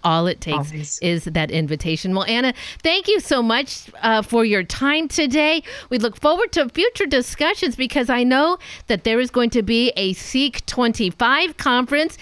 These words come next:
Speaker 2: There
Speaker 1: in
Speaker 2: is.
Speaker 1: Salt Lake City, not too far away. We would love to follow you along on that conference next year as well. Thanks for joining us.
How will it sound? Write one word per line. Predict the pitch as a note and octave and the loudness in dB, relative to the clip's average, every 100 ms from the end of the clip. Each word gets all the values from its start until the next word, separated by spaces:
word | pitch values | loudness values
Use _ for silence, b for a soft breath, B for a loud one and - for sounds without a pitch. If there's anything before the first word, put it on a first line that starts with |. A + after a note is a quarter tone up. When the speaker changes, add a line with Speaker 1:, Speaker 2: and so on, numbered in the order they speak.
| B | B
Speaker 2:
There | E3 | -2
Speaker 1:
in | A#3+ G#3 | 0 0
Speaker 2:
is. | F3+ G3 G#3+ G3 | -2 -2 -2 0
Speaker 1:
Salt | A3 A3+ C#4+ | 4 4 2
Lake | C#4 C4 A#3 - | 2 2 0 -6
City, | - C#4 D#4 F4+ G#4+ B B | -2 2 2 2 -2 B B
not | F#3 B3 - | 0 0 0
too | C#4+ | -4
far | - A#3+ A3+ | 0 2 4
away. | A3+ G#3+ A3+ B3 C#4+ B B | 2 2 2 2 0 B B
We | G#3 G3+ | -2 0
would | G3 F3+ | 2 2
love | G3 G#3 A3+ A3 | 2 2 2 0
to | A#3 | -2
follow | F#3 G3+ F#3+ G3+ | -2 0 2 2
you | G#3 F#3+ | 0 0
along | F3+ F3+ F#3 | 0 0 -2
on | F3 | -2
that | F3 D#3 | -2 -4
conference | - E3+ F3 F#3 - | -2 -2 0 -4 -2
next | E3 E3 - | -4 -4 -4
year | F3 D#3+ | -2 0
as | E3+ D#3+ | -2 -2
well. | D#3 D3+ D3+ | 0 0 0
Thanks | G#3 G#3+ - | -2 -2 -4
for | G3 | -6
joining | F3 E3+ F3+ E3 | -2 -2 -2 -2
us. | D3 - - | -6 -8 -18